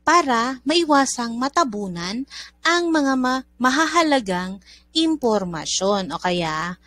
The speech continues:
mensahe. Huwag po tayong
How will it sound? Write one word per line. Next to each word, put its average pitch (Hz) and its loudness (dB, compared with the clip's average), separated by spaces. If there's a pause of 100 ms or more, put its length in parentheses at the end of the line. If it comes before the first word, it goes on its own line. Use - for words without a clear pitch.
(200)
mensahe. 185 -2 (400)
Huwag 208 2
po 208 0
tayong 208 2